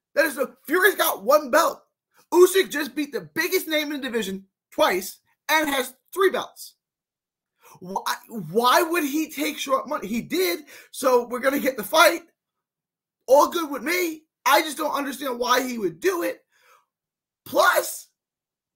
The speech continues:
all right. We're gonna get the fight. So that, I think, I think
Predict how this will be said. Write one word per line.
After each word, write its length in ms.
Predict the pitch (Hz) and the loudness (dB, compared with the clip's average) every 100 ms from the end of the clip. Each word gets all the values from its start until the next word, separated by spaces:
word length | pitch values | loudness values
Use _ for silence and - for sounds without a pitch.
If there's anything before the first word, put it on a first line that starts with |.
| _ _ _ _ _ _ _ _ _ _ _ _ _ _ _ _ _ _ _ _ _ _ _ _ _ _ _ _ - _ - | _ _ _ _ _ _ _ _ _ _ _ _ _ _ _ _ _ _ _ _ _ _ _ _ _ _ _ _ -20 _ -6
all 100 | 151 | -6
right. 120 | - _ _ _ _ _ _ _ _ _ _ _ _ - - _ _ _ - - 254 285 - - _ _ _ | -6 _ _ _ _ _ _ _ _ _ _ _ _ -20 -20 _ _ _ -20 -16 -14 -8 -8 -8 _ _ _
We're 120 | - 233 | -8 -2
gonna 200 | 359 330 | 0 0
get 120 | 285 | -2
the 80 | 247 | -2
fight. 240 | 196 147 | -2 -2
So 140 | 262 | -4
that, 320 | - 254 - - - _ - | -2 -4 -4 -10 -20 _ 0
I 100 | 226 | 0
think, 640 | 226 - 320 135 _ - _ _ - | 0 -2 -2 -2 _ -20 _ _ 0
I 160 | 208 | 0
think 480 | 202 - 320 147 - | 0 -2 -2 -2 -10